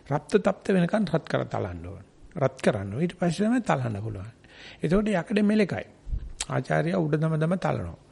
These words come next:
මේ කොතනදීද තලන්න ඕනේ කියන එක ඒ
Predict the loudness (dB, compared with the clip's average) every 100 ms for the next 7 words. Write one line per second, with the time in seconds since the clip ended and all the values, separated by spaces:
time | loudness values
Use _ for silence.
0 | -20 -20 -4 0 0 0 -2 -2 2 4
1 | 4 4 4 2 2 4 4 4 2 2
2 | 0 0 0 0 -2 -4 -10 -20 -20 -20
3 | -4 2 4 4 0 -4